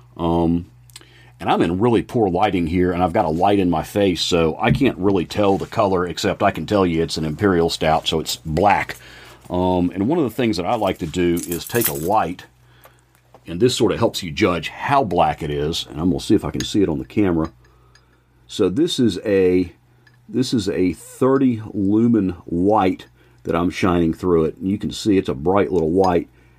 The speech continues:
And that white that you're seeing at the top of the beer is actually not the white. I'm down at the bottom with it.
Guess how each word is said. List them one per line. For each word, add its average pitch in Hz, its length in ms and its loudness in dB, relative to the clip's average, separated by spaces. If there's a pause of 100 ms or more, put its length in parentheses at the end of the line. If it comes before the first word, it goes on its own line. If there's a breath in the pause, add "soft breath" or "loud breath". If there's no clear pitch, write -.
(200 soft breath)
And 85 220 0
that 147 220 0
white 117 320 0
that 80 140 -4
you're 95 120 2
seeing 95 600 0
at 95 120 -6
the - 100 -8
top - 320 -4
of 95 60 2
the 78 80 2
beer 95 380 2
is 78 100 0
actually 80 360 -2
not 95 320 0
the 80 60 -6
white. 90 300 0
I'm 80 100 -2
down 95 220 0
at - 80 -6
the 65 80 -8
bottom 82 440 0
with 78 220 -2
it. - 120 -6